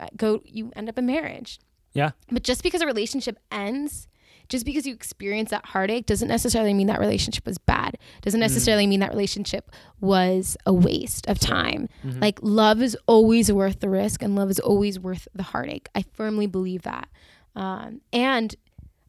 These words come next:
Speaker 1: I believe, like, especially, like, when we are living out chaste and holy relationships, and if it ends, like, then that man or that woman has prepared you to be,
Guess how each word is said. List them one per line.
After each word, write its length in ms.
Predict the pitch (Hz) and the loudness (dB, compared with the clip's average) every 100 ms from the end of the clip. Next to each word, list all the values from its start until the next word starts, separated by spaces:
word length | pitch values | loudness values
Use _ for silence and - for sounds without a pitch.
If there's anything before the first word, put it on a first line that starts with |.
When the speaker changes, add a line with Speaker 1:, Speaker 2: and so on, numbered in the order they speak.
| - | -4
Speaker 1:
I 100 | 214 | -2
believe, 420 | 220 226 247 208 | -2 -4 -4 -6
like, 120 | 202 | -8
especially, 360 | - 214 214 226 | -8 -8 -8 -8
like, 200 | 202 196 | -8 -10
when 200 | 202 196 | -10 -8
we 160 | 185 - | -10 -10
are 220 | 196 226 | -8 -8
living 360 | 233 190 196 190 | -8 -10 -10 -10
out 240 | 190 196 - | -12 -14 -14
chaste 340 | - 220 - | -8 -6 -4
and 120 | 202 185 | -2 0
holy 300 | 196 196 185 | 0 0 -2
relationships, 680 | - 202 - 226 - 254 - | -2 -6 -4 -6 -6 -8 -8
and 80 | |
if 100 | 190 | -6
it 80 | - | -6
ends, 440 | - 202 226 262 - - - - _ - | -4 -2 -2 -4 -10 -20 -20 -20 _ -6
like, 240 | 233 - - | -6 -6 -8
then 220 | - 247 233 | -2 0 2
that 220 | 226 - | 0 0
man 380 | 214 214 220 269 | 2 4 4 2
or 80 | |
that 260 | 214 202 - | 0 -2 -2
woman 420 | 202 196 214 285 - | -2 0 -2 -4 -6
has 220 | - 208 | -4 -4
prepared 640 | - 208 - 202 214 190 190 | -2 -2 -2 0 0 -2 -6
you 420 | 196 196 240 285 - - - | -6 -6 -8 -12 -16 -16 -10
to 120 | 208 | -10
be, 440 | 208 214 208 208 | -6 -6 -6 -8